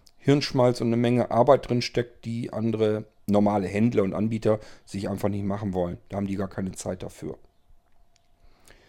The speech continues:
Gut, ähm, ja, und ich sag ja, V drei bedeutet, ich hab beides. Ich hab einen V eins, ich hab aber auch V zwei drinne. Da hab ich einfach alles. Das ist ein kompletter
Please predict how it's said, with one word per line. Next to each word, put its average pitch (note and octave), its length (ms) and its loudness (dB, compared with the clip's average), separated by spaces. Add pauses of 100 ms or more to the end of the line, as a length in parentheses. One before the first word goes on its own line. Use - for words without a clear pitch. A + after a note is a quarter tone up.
(1120)
Gut, - 680 6
ähm, D3 340 6 (160)
ja, A2+ 140 0
und C3 180 -2
ich D3 80 2
sag D3 180 8
ja, G2 80 2
V C3 260 10
drei B2 280 8
bedeutet, E3+ 640 6
ich - 160 -2
hab C3+ 160 0
beides. F#2+ 380 4
Ich - 40 -4
hab G#2+ 100 0
einen A2 100 -6
V G2+ 300 0
eins, F3+ 300 2
ich - 100 -12
hab C3 140 -2
aber A2+ 160 0
auch F#2+ 120 -2
V F#2+ 240 -2
zwei F3+ 340 -2
drinne. D#3+ 420 2 (1120)
Da A#2 160 6
hab B2 100 2
ich B2 140 0
einfach A#2+ 320 0
alles. G2+ 340 0
Das A2+ 200 -6
ist A2+ 160 -6
ein A#2 100 0
kompletter G2+ 720 0